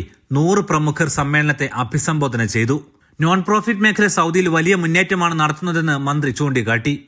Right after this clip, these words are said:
സൗദിയിൽ ആയിരത്തി അഞ്ഞൂറ് നോൺ പ്രോഫിറ്റ് സംഘടനകളും സൊസൈറ്റികളും ഉണ്ടായിരുന്നത് ഇപ്പോൾ ഏഴായിരമായി ഉയർന്നിട്ടുണ്ട്.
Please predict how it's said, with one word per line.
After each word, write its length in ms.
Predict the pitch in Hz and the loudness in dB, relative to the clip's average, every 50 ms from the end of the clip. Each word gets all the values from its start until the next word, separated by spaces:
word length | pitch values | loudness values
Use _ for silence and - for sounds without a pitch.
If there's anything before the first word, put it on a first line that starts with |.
| _ - - _ | _ -20 -18 _
സൗദിയിൽ 480 | - - 143 135 147 147 156 151 156 - | -6 -2 0 0 2 2 2 2 2 2
ആയിരത്തി 420 | 123 127 139 156 160 160 - 175 | 2 2 2 2 2 0 0 0
അഞ്ഞൂറ് 280 | 165 165 165 170 160 156 | 0 0 0 0 0 0
നോൺ 180 | 151 156 160 156 - | 0 0 0 0 -2
പ്രോഫിറ്റ് 300 | 170 165 156 - 151 - | -2 -2 -2 -4 -4 -2
സംഘടനകളും 500 | - 165 160 147 165 156 160 160 160 147 | -2 -2 -2 0 -2 0 0 0 -2 -2
സൊസൈറ്റികളും 600 | - 160 147 - - 165 151 165 156 165 156 151 | -2 -2 -2 0 -2 -2 0 0 0 0 0 0
ഉണ്ടായിരുന്നത് 460 | 156 156 165 165 160 156 160 147 156 | 2 2 2 0 0 -2 -2 0 0
ഇപ്പോൾ 300 | 147 - - 151 151 151 - 147 | -2 0 0 -2 -2 -2 -2 -2
ഏഴായിരമായി 720 | 139 143 156 160 165 170 160 156 147 143 131 120 107 92 87 - _ _ _ - | 0 0 2 2 2 0 0 0 0 0 0 0 -2 -4 -6 -10 _ _ _ -4
ഉയർന്നിട്ടുണ്ട്. 640 | 120 123 139 139 127 127 117 120 117 107 113 131 | -2 0 0 0 0 -2 -4 -4 -4 -2 -2 -2